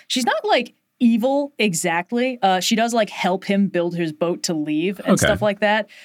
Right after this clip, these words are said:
Speaker 1: She's just, you know, kind of clingy, and he just wants to go home to his wife,
Speaker 2: Right.
Speaker 1: and it's, it's just a bad situation. So I, I think that Riordan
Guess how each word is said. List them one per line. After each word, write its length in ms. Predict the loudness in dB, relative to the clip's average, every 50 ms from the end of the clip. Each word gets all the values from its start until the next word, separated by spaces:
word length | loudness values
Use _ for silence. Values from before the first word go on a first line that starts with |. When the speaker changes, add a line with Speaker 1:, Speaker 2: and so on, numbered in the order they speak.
| -20 _ -4
Speaker 1:
She's 260 | -2 0 0 0 0
just, 380 | 0 0 0 0 -2 -4 -2
you 100 | 0 0
know, 340 | 2 2 2 0 -2 -4 -6 _ _ _ _ _ _ _ _ _ -8 -2
kind 260 | 0 0 2 2 2
of 320 | 0 0 0 -4 -8 -14 _ _ _ _ _ _ _ _ -14
clingy, 540 | -8 -2 0 2 2 2 2 2 2 0 0
and 100 | 0 0
he 120 | 0 0 0
just 160 | -2 -2 0
wants 180 | 0 0 0
to 60 | 0 0
go 120 | 0 0
home 220 | 0 0 0 2
to 100 | 0 0
his 160 | 0 -2 -2 -2
wife, 400 | 0 0 2 2 2 2 0 0
Speaker 2:
Right. 200 | 0 2 2 2
Speaker 1:
and 80 | 2 0
it's, 280 | -2 -2 -4 -6 -6 -4
it's 220 | -4 -4 -4 -2
just 180 | -2 -2 0 0
a 80 | 0 2
bad 300 | 2 2 2 0 0 -2
situation. 500 | -4 -4 -4 -4 -4 -4 -4 -4 -4 -2
So 140 | 0 2
I, 160 | 2 2 2 0
I 40 |
think 220 | -2 -4 -6 -6 -2
that 140 | -2 -2 0
Riordan 480 | 0 0 0 0 0 -2 -2 -4 -6